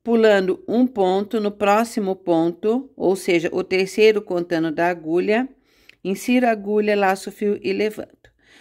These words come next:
Vamos preencher toda a nossa agulha,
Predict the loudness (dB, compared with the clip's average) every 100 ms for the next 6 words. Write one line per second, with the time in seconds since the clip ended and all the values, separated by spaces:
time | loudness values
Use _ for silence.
0 | -20 _ 0 4 6 4 2 -2 -2 -2
1 | -2 -4 -4 -4 -2 0 0 -2 -6 _
2 | _ _ _ _ _ _ _ _ _ 2
3 | 4 6 4 2 0 -2 -2 -2 -2 -4
4 | -4 -4 -2 0 0 -2